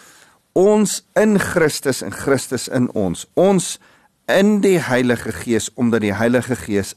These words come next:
in ons is. <laughs> So mooi. En, en, en, en net so tussen hakies, Romeine agt is die drie eenheid hoofstuk. Oor en oor word daar bes-, gepraat van Jesus, die Gees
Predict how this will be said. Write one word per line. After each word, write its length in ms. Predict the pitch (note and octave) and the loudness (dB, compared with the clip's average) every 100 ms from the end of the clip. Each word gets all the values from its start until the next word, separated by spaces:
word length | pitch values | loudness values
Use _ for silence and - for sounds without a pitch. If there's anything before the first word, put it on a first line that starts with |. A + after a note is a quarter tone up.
| _ | _
in 200 | C3+ A#2 - | 0 0 0
ons 420 | G#2+ G2+ F#2+ - | -2 0 -2 -6
is. 340 | - - - - _ _ _ | -16 -18 -20 -20 _ _ _
<laughs> 320 | C3 - A#2+ - _ - _ - | -10 -6 -8 -8 _ -20 _ -12
So 140 | D#3 | -4
mooi. 160 | B2+ A2 A2 - - - - | -2 -2 -4 -18 -20 -20 -10
En, 160 | D3 - | -10 -4
en, 140 | F3 E3+ D#3+ | -4 -4 -4
en, 100 | D#3 | -4
en 120 | D#3 D3 - - _ F#3+ | -2 -4 -6 -20 _ -6
net 160 | A3 | -4
so 100 | C#4 | -8
tussen 320 | - F3+ - | -4 -4 -2
hakies, 460 | A#2 G2+ - F2+ - _ _ _ - | -6 -6 -8 -12 -12 _ _ _ -10
Romeine 540 | A2 C3+ G#2+ G#2+ D#3 E3 C3 | -2 0 2 0 -2 -2 -2
agt 300 | C3+ - - F3 | -4 -8 -8 -6
is 140 | - | -6
die 140 | - C3 | -6 -8
drie 300 | - A#2 B2+ - | -2 -2 -2 -2
eenheid 400 | B2+ A#2 G#2 F#2+ | 0 0 -2 -4
hoofstuk. 460 | F#2+ - - - _ | -8 -8 -16 -20 _
Oor 160 | - F#3+ F3+ | 0 2 2
en 100 | E3 | 2
oor 240 | C3 F#2 | 0 0
word 240 | F#2+ A2 | -2 0
daar 120 | A2 G#2+ | 0 0
bes-, 160 | G#2 - _ - | -6 -12 _ -18
gepraat 400 | - - A#2 A2 - | -16 -4 -2 -2 -6
van 160 | G2 | -10
Jesus, 640 | G2 B2+ E3+ - - - - _ _ - - _ _ | -4 -4 -4 -6 -10 -12 -20 _ _ -20 -20 _ _
die 80 | G#2+ | -12
Gees 600 | G#2+ - F#2 E3 - - | -12 -6 -2 -2 -6 -16